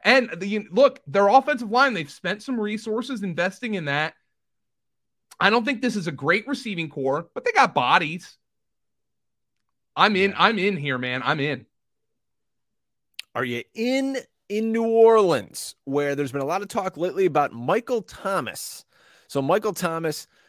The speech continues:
Speaker 2: uh, is a guy who a few years ago, I mean, people were drafting him in the top ten of fantasy drafts. He was a super stud. Michael Thomas,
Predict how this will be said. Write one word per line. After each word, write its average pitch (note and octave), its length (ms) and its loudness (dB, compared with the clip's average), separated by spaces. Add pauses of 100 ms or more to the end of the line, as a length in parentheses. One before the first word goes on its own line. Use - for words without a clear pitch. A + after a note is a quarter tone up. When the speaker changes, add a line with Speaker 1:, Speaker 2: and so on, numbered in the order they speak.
(220)
Speaker 2:
uh, C3 240 -2
is C3+ 160 -2
a C#3 60 -6
guy C#3 280 -2
who C3 200 -4
a - 20 -4
few F3+ 220 -10
years F3+ 300 -2
ago, D3+ 240 -2
I C3+ 60 -6
mean, C3 140 -8
people G3 300 -14
were B2+ 80 -4
drafting B2 480 -8
him C3 360 -6 (380)
in D3 80 -4
the B2 80 -4
top C3 280 -8
ten D3+ 240 -4
of A2 80 -8
fantasy C#3 440 -4
drafts. G2+ 260 -8
He G#3 260 -6
was F3 300 -2
a C3 140 -4
super F#3 880 -2 (180)
stud. C#3+ 640 -2 (340)
Michael F3 240 -2
Thomas, D#3+ 460 -6